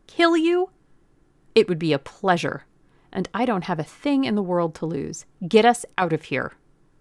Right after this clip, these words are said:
Dorchin's face went suddenly opaque. He seemed about to move, but the blonde girl he had just called Janet slipped between him and the gun.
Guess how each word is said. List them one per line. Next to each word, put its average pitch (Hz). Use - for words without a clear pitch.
Dorchin's 160
face -
went -
suddenly 156
opaque. -
He 185
seemed 214
about 175
to -
move, 170
but 190
the 165
blonde 202
girl -
he -
had 170
just -
called 147
Janet -
slipped -
between 165
him 170
and 160
the 151
gun. 160